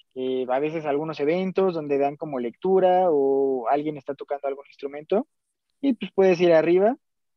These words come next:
tomar una foto, ver, tra-, este, ver el centro, ver cómo se encuentra. Es una, una grata experiencia. Y, eh, pues, no sé si hay, de casualidad viste la biblioteca que tiene como Monsi, la parte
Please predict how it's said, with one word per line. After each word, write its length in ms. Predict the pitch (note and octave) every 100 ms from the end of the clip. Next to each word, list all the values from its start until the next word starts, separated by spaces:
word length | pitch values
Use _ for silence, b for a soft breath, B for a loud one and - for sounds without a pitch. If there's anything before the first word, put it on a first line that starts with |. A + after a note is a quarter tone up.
| -
tomar 280 | D3 D3+
una 200 | D#3+ D#3
foto, 400 | D3+ A3 G#3+ A3
ver, 220 | G3 F#3 F#3 _ _
tra-, 240 | - D3+ D3+ D3+
este, 640 | C#3+ _ D3 C#3+ C#3+ D3 _ _ _ _ -
ver 160 | F3
el 160 | E3+ C#3+
centro, 360 | F#3 F#3 F#3
ver 140 | E3 D3+
cómo 240 | D#3+ D3+
se 80 | C#3
encuentra. 560 | B2 E3+ F#3 F3 G#3 D#4 _ _ _ _ _
Es 140 | F3+ G3
una, 500 | G3 F#3+ D#3 C#3+ D3
una 220 | F3 F3
grata 260 | D3+ D#3+
experiencia. 540 | E3 - C3 C3 C3 A#2+ _ _ _ _ -
Y, 420 | G3+ A#3+ C4 C#4 -
eh, 420 | D#3 D3 D3 D3 C3+
pues, 120 | -
no 100 | E3
sé 140 | D#3+
si 140 | F3 E3+
hay, 160 | D#3 - _
de 120 | D3
casualidad 420 | D3+ C#3 D3 D3+ D#3
viste 200 | D3+ E3
la 120 | C#3
biblioteca 500 | C3 C3 B2 D3 D3
que 100 | C#3
tiene 380 | C#3 D3 C#3 B2+
como 180 | B2+
Monsi, 340 | C3 E3 E3+ A3+
la 120 | A#3
parte 260 | C3+ C3